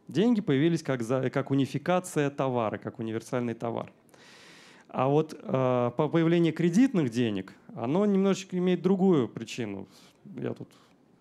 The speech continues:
как говорится, сверкнул, там, Бре-, Бреттон-Вудская система, если помните, привязка к золоту. В чём была проблема? Как раз вот на предыдущем докладе нехватка ликвидности.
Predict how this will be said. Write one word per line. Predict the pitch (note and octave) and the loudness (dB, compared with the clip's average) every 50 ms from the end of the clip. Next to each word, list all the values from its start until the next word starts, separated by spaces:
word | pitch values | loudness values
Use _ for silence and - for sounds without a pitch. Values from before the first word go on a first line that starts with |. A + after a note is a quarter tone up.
| - - _ | -20 -16 _
как | - A#2 | -10 -6
говорится, | A2 A2+ A2+ - A#2+ | -6 -6 -6 -6 -8
сверкнул, | - - A#2+ C3 A#2+ - E3 F3+ G#3 G3 F#3+ | -6 -4 -2 -2 -2 -2 0 0 0 0 0
там, | G3 A#2+ G#2+ G#2+ | 0 -2 -4 -2
Бре-, | G2+ C3 C#3+ C3+ | -2 -2 -2 0
Бреттон-Вудская | B2+ B2 D3 C#3+ D3 C3+ B2 A#2+ C#3 - - - A#2+ | 2 2 2 2 0 -2 -4 -4 -4 -6 -6 -8 -6
система, | - - A#2 - - - B3 A#3+ F3+ D#3 | -6 -8 -10 -8 -6 -4 -2 0 0 0
если | C#3+ - - C#3+ | 0 -2 -6 -6
помните, | - D3 C#3 B2+ A#2+ - | -4 -2 -2 -2 -4 -6
привязка | - - A#2 A2 A#2+ A2 A2+ - A#2+ | -8 -6 -4 -2 -2 -2 -4 -8 -12
к | A2 | -6
золоту. | A2 C#3 F3 F#3+ F#3 E3 - D#3 - - - - - - - | -2 0 2 2 2 0 -4 -8 -14 -16 -20 -20 -20 -18 -4
В | - | -2
чём | F#3 F3+ | 0 2
была | D#3 E3+ D#3 | 2 2 2
проблема? | - D#3 D#3 D3+ D3 C#3 B2 A2+ G#2+ | 2 0 0 2 2 2 0 0 -2
Как | B2 A#2 - | -4 -2 -2
раз | D3 C#3 - - | -2 -2 -2 -4
вот | A#2+ - | -6 -8
на | B2+ | -6
предыдущем | - C#3 B2+ C3+ C3 - C#3 C3 | -6 -2 -2 -2 -2 -2 -2 -4
докладе | C#3+ C3+ C#3 G3+ G#3 D#3 C3+ | -2 0 0 0 2 2 0
нехватка | C3 A2+ - D#3 C#3+ D3 - | 0 0 0 -2 -2 -2 -2
ликвидности. | C#3 C#3 C#3 C#3+ C#3+ B2+ A2 G#2 G2 - - - | -4 -4 -2 -2 -2 -2 -2 -4 -8 -12 -16 -20